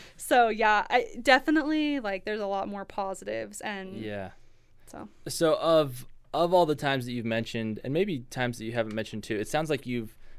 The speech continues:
Speaker 2: there have been times in your business where you kinda leaped into the unknown.
Speaker 1: Yeah.
Speaker 2: When your husband quit his job, when you quit yours and opened up your store, the second store, when you opened up that one, or even,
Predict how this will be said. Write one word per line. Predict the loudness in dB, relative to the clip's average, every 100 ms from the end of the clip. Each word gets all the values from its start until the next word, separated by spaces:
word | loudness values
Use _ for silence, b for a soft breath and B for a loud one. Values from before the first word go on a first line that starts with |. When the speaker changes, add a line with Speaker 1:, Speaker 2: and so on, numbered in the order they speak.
| b
Speaker 2:
there | 0
have | 0
been | -2
times | -2 0 0 0
in | -2
your | -2
business | -2 -2 -4 -6
where | -6
you | -8
kinda | -8 -8
leaped | -6 -4 -4 -4 -6
into | -6 -6
the | -6 -4
unknown. | -4 -4 -4 -6 -8 -10 -14 b b b
Speaker 1:
Yeah. | -10 -8 -4
Speaker 2:
When | -2 -2
your | -2 0
husband | 0 0 -2
quit | -4 -2
his | -2 -2
job, | 2 4 4 2 -2 b b b
when | -2 0 -2 -2
you | -4
quit | -4 0
yours | 2 2
and | 0
opened | -2 -2 -2
up | -4 -4
your | -8
store, | -2 2 4 4 4 0 -6 -8
the | -6
second | -2 -2 -2
store, | -6 0 2 2
when | 2
you | 0
opened | -2 -4 -6
up |
that | 2 4 4
one, | 2 0 -2 -6 b b
or | 2 4
even, | 4 2 0 -4